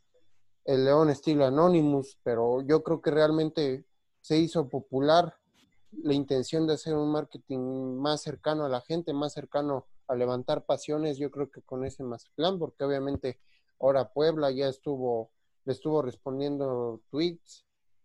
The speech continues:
eh, Necaxa le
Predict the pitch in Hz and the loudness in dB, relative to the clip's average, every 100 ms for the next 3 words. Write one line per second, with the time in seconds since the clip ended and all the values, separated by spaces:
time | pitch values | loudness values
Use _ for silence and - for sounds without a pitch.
0 | _ _ - 131 123 120 117 117 113 117 | _ _ -4 0 2 2 0 -4 -8 -10
1 | - 127 123 147 165 - 151 131 123 113 | -4 -2 2 2 2 0 -2 -2 -2 -6
2 | 113 | -8